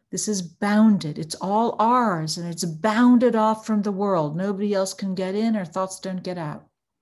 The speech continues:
That's probably not how the mind evolved. We were, or the mind very likely evolved to help us interpret each other, to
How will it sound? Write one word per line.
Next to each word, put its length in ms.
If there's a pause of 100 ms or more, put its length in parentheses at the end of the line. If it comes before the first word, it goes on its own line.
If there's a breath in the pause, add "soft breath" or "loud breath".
(1400 soft breath)
That's 200
probably 320
not 220
how 220
the 120
mind 380
evolved. 680 (1000 soft breath)
We 100
were, 260
or 120
the 100
mind 300
very 240
likely 500
evolved 440
to 60
help 300
us 400
interpret 640
each 240
other, 340 (440)
to 80